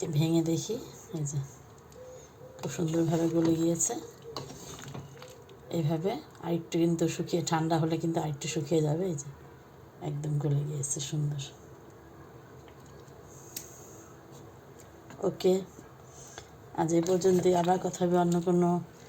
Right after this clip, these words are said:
ভিডিওতে। এখন এটা আমরা মজা করে খাবো। আশা করি ভালো লেগেছে।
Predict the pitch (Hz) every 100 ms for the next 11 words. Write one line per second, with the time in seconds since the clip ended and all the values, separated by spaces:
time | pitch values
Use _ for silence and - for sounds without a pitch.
0 | - - - 165 160 170 170 170 170 170
1 | 143 - - - - - - - - -
2 | - - - - - - - - - -
3 | - - - - - 139 175 175 165 165
4 | 160 160 160 156 165 165 160 165 165 170
5 | 165 165 - - 170 147 165 170 156 165
6 | 175 175 175 - 175